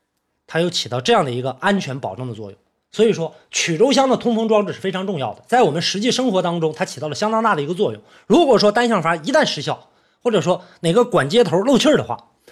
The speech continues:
这个时候单向阀过去的这个气儿，你要是再产生一个漏气儿，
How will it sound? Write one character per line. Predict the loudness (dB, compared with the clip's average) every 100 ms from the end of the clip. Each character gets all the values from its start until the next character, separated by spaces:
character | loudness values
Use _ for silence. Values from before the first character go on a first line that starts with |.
| _ _ -4
这 | 0
个 | 0
时 | 2
候 | 0 -2 _ -2
单 | 2 4
向 | 2
阀 | 2 0 -2 _ _ _
过 | 2 4
去 | 4
的 | 0
这 | 0
个 | 0
气 | 0
儿， | -2 -4
你 | -2
要 | 2
是 | 2 2
再 | 0
产 | 0 -4 -2
生 | 0
一 | 2
个 | 4
漏 | 4
气 | 4
儿， | 0